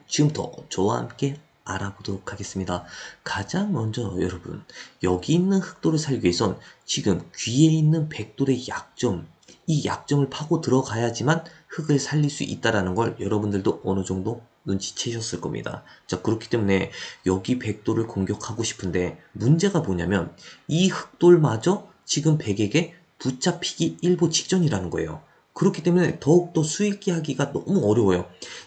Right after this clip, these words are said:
이 돌도 신경 써야 되지, 여기 안에서 뭔가 수를 발견해야 되지, 정말 어렵습니다. 자, 그렇다면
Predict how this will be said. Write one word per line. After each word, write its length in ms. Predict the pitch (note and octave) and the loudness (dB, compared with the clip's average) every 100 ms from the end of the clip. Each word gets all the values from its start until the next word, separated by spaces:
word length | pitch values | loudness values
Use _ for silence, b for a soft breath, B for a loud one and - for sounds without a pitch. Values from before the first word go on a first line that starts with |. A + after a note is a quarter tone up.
| - | -8
이 180 | G#2+ | -4
돌도 320 | B2+ F#3 D#3+ E3+ | 2 2 4 2
신경 380 | - D#3+ D#3 | 2 2 4
써야 300 | D3+ D#3 D3+ | 4 6 4
되지, 540 | C#3+ C#3+ - C#3+ D3 - _ F2 | 4 0 2 2 0 -4 _ 2
여기 340 | G2 A2 - | 2 2 0
안에서 460 | F#2+ G2+ B2+ C#3+ C#3+ | 2 2 2 2 0
뭔가 240 | B2+ B2+ | 0 0
수를 280 | B2 - D3 | -2 0 -2
발견해야 560 | - G#2+ A2+ C3 C3 B2 | 0 0 0 2 2 2
되지, 380 | A#2+ A#2 A#2 A#2 - | 0 0 -2 -4 -14
정말 320 | - G2+ G2+ G2 | -6 0 4 4
어렵습니다. 760 | F2+ F2 - F2 D#2 D2 - B - | 4 0 -4 -6 -4 -8 -10 B -8
자, 140 | - | -8
그렇다면 520 | - F#2+ - A2 F#2 | -4 -4 -2 -2 -2